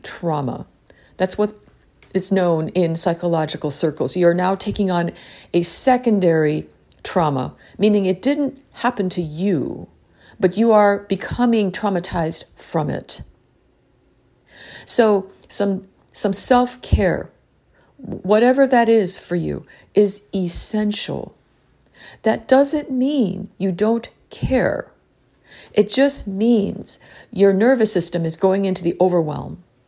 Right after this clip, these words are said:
and you need some respite to take care of yourself. And if and when you're ready to, serve as witness, as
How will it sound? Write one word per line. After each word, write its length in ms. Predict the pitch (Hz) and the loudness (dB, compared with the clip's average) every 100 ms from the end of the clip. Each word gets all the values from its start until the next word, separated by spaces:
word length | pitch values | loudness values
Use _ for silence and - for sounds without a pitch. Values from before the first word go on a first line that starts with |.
| _ _ _ _ - - - | _ _ _ _ -20 -6 0
and 420 | 180 180 180 - _ _ _ _ _ - | 2 2 -2 -6 _ _ _ _ _ -4
you 140 | 202 | 0
need 540 | 202 233 247 233 208 - _ - | 2 4 4 2 -4 -16 _ -6
some 260 | - 185 | -2 -2
respite 640 | 185 185 - - - - - _ - | -2 -2 -4 -6 -10 -12 -20 _ -6
to 100 | 185 | -6
take 300 | - 220 220 | -4 -4 -6
care 360 | - 202 202 | -6 -2 0
of 120 | 202 170 | -2 -2
yourself. 680 | 151 - 57 52 - - _ _ _ _ _ _ _ _ _ - - - | -4 -4 -6 -8 -12 -20 _ _ _ _ _ _ _ _ _ -20 -8 -2
And 520 | 185 160 190 262 - _ _ _ _ _ _ | 0 2 0 -4 -8 _ _ _ _ _ _
if 260 | 269 311 - | 0 0 -2
and 180 | 311 196 | -4 0
when 220 | 175 180 | 0 0
you're 140 | 180 | 0
ready 340 | 156 156 147 165 | -2 -4 -4 -6
to, 540 | - - - 80 - _ _ _ _ _ _ _ _ | -6 -6 -6 -8 -12 _ _ _ _ _ _ _ _
serve 540 | - - - 240 233 226 196 | -12 -4 2 4 4 2 0
as 220 | 185 170 180 | 0 -2 -2
witness, 420 | 190 160 151 - | -2 -4 -8 -6
as 360 | - 180 - | -2 -2 -2